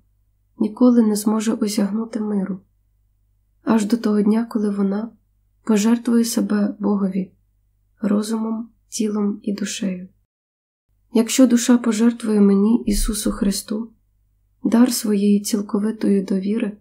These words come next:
то я замешкаю у цій душі, і вона стане частиною всієї моєї слави. Я піднесу такі душі.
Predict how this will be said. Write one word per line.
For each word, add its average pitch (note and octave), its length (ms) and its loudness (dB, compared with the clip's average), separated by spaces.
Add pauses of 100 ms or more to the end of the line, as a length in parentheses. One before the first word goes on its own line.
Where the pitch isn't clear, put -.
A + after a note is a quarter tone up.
(840)
то - 100 0
я A3 300 2
замешкаю A3 720 0
у G#3+ 120 0
цій G#3 240 -2
душі, G3 520 -6 (680)
і - 120 -2
вона G#3+ 240 2
стане G#3+ 360 0
частиною G#3 760 -2 (540)
всієї A3+ 680 0
моєї F#3+ 500 0
слави. F#3 460 -6 (1500)
Я A3 220 4
піднесу A#3 540 4
такі G#3 320 -2
душі. F#3+ 520 -2